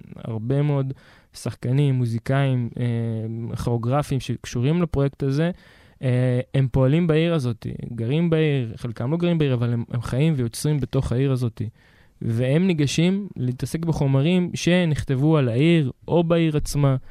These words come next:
וזה מפגש מאוד, מאוד, אה, מעניין, שאנחנו עדיין, אנחנו עדיין בתוכו. אנחנו, אני נכנס לחד-, חזרות מדי פעם ומתרגש מאוד. סיפור אישי, משפחתי,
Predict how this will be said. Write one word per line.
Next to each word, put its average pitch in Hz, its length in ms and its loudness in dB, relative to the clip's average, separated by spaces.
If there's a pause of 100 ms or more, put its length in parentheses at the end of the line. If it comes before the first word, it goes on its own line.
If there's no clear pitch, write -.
(480)
וזה 117 320 0
מפגש 131 600 0 (400)
מאוד, 156 520 4
מאוד, 143 380 2
אה, 127 440 2
מעניין, 127 580 2
שאנחנו 123 320 -2
עדיין, 151 420 4 (220)
אנחנו - 180 -4
עדיין 143 220 2
בתוכו. 131 400 0
אנחנו, 113 200 -2 (100)
אני 123 100 -4
נכנס 131 260 -4
לחד-, 123 360 -4
חזרות 127 480 0
מדי 139 200 -2
פעם 135 360 -2 (560)
ומתרגש 127 680 -2
מאוד. 147 460 2 (800)
סיפור 151 460 4
אישי, 147 420 2
משפחתי, 135 800 -2